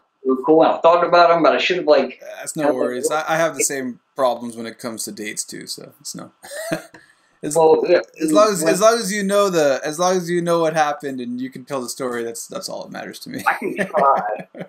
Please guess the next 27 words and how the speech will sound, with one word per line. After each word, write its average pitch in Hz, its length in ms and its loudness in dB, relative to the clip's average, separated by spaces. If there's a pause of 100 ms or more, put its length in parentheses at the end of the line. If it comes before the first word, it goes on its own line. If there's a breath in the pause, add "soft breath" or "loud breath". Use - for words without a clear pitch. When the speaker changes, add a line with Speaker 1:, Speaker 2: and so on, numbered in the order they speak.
Speaker 1:
It's - 280 -8
like, 160 200 6
it, 170 280 2 (160)
luckily, 202 420 8
we're 175 220 6
talking 196 240 4
about 156 200 6
stuff 156 260 0
that 135 100 0
happened 143 500 2
after 151 640 0 (460)
my 143 200 0
brain 156 220 0
cancer, 156 360 -2
'cause 131 240 -2
stuff - 280 2
that 131 100 4
happened 151 340 4
before, 151 800 2 (380 loud breath)
'cause 131 160 -2
with 160 180 0
that 143 240 4
came 139 240 0
amnesia, 139 540 4
and 123 120 2
I'm 131 160 0
like, 123 300 2